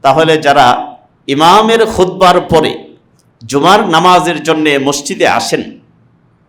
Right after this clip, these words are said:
খুব ভালো করে খেয়াল করবেন, ইমামের খুতবা শুরু হওয়ার পরে যারা জুমার নামাজে উপস্থিত হন,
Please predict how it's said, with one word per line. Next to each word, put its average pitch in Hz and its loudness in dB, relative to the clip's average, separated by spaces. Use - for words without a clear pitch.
খুব 156 -4
ভালো 147 0
করে 156 0
খেয়াল 131 0
করবেন, - -8
ইমামের 220 0
খুতবা 175 0
শুরু 190 2
হওয়ার 170 2
পরে 131 -4
যারা 143 4
জুমার 180 2
নামাজে 196 2
উপস্থিত 190 -2
হন, 151 -2